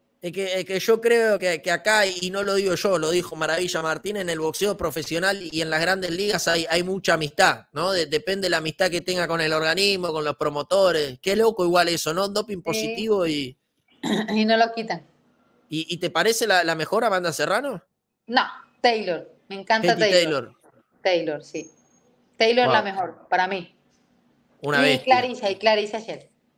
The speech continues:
Speaker 1: Clarissa Shields.
Speaker 2: En su categoría, en su división.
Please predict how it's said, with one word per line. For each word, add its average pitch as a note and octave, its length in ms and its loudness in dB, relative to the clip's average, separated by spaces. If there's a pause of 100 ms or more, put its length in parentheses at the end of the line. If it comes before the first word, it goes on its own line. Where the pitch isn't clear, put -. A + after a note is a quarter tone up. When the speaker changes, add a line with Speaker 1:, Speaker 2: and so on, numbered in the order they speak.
(120)
Speaker 1:
Clarissa C#3+ 400 0
Shields. C#3+ 460 -2 (420)
Speaker 2:
En G#3+ 200 -12
su A3 240 -8
categoría, G3+ 520 -4
en F3+ 60 -18
su G3+ 80 -10
división. F3+ 460 -12